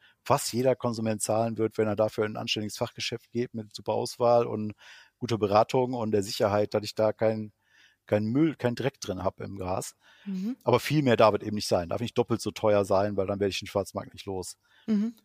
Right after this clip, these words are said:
Speaker 2: Ach, stimmt.
Speaker 1: Äh,
Speaker 2: Ja, weil's dann wieder, äh, wahrscheinlich für andere nicht erschwinglich ist und dann gehen sie wieder wahrscheinlich eher, okay, alles klar, macht Sinn.
Speaker 1: Genau.
Speaker 2: Okay,
Speaker 1: Und
Speaker 2: verstehe.
Speaker 1: man hat im
Speaker 2: Mhm.
Speaker 1: Prinzip, äh, die, den Korridor vor die Besteuerung, das ist der Risikoaufschlag der illegalen Händler.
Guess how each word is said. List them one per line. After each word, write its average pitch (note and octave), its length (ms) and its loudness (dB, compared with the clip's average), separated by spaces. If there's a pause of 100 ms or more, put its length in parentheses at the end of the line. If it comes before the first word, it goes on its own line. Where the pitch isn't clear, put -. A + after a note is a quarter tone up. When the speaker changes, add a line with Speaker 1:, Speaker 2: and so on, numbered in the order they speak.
(200)
Speaker 2:
Ach, - 100 -4
stimmt. G3+ 300 4
Speaker 1:
Äh, G3+ 60 -6 (240)
Speaker 2:
Ja, E3+ 120 0
weil's F#3 160 -2
dann G#3 200 2
wieder, F#3+ 340 2
äh, F3 420 0
wahrscheinlich F#3+ 580 -4
für - 140 -4
andere F#3+ 480 0
nicht G3+ 140 -4
erschwinglich A#3+ 500 0
ist A3+ 220 -2
und F3+ 100 -2
dann F#3 180 2
gehen G3 200 2
sie F3 120 -2
wieder F3 220 0
wahrscheinlich E3+ 480 -4
eher, D#3+ 160 -2
okay, - 200 -10 (120)
alles - 160 -14
klar, - 160 -14 (100)
macht - 220 -14
Sinn. C#3+ 100 -10
Speaker 1:
Genau. A2+ 200 0
Speaker 2:
Okay, - 80 -12 (160)
Speaker 1:
Und A#2+ 240 0
Speaker 2:
verstehe. A2+ 180 2
Speaker 1:
man G#2+ 80 4
hat - 140 2
im - 100 0
Speaker 2:
Mhm. A3 60 -2
Speaker 1:
Prinzip, D3 420 -2
äh, C3+ 220 4
die, B2 240 -2
den A2+ 160 0
Korridor E3 360 0
vor D3 140 -4
die C#3 80 -6
Besteuerung, B2+ 640 2 (420)
das A2+ 160 2
ist - 180 -6
der G2+ 120 6
Risikoaufschlag C3 920 -2
der G#2+ 160 -2
illegalen A2 400 2
Händler. G#2+ 400 -4